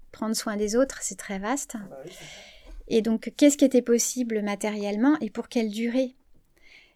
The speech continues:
Speaker 1: Et je devais bien me rendre à l'évidence qu'une formation thérapeutique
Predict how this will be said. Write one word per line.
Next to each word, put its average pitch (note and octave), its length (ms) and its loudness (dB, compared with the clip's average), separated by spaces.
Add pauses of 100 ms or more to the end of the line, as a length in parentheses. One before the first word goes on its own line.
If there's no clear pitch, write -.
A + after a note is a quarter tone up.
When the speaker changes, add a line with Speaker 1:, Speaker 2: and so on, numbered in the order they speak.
(140)
Speaker 1:
Et A#3 220 4
je G#3+ 80 -8
devais A3+ 240 2
bien B3 160 4
me C4 80 8
rendre B3+ 240 6
à A3 60 0
l'évidence A3+ 440 4
qu'une A3+ 300 -2
formation A#3+ 720 2 (220)
thérapeutique A#3+ 800 -2